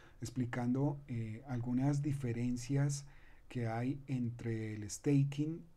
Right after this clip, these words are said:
y el staking en plataformas, eh, tipo exchanges o tipo swaps, exchanges centralizados, descentralizados,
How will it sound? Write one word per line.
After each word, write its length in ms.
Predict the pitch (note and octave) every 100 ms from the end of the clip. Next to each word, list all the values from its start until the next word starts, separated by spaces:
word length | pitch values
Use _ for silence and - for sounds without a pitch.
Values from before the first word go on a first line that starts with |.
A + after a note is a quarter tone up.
| - -
y 540 | A#2+ A#2 A2+ G#2+ A2 - - - - - - - - _ _ _ - - -
el 200 | B2 A#2+
staking 920 | - C#3 C3 C#3 D3+ D3+ D#3 D3+ D3 -
en 680 | B2+ A#2 A2+ A2 G#2 F#2+ F#2 - -
plataformas, 1080 | B2+ A#2+ A2+ - C#3 C#3 C#3+ D3 - - - -
eh, 500 | A2+ G#2+ G2+ G#2 G2+
tipo 280 | - C#3 D3
exchanges 680 | C#3+ - C3 C3 D3 - - - - - -
o 100 | A#2+
tipo 300 | A#2+ B2 C#3+
swaps, 540 | C#3 D3 C#3 - - - - - - - - - - -
exchanges 560 | A#2 - C3+ B2+ D3 C#3+
centralizados, 800 | - B2 A#2 A2+ G2+ C3 C#3+ D3
descentralizados, 920 | C3+ A#2+ A#2 C3+ D3 D#3 D3 F3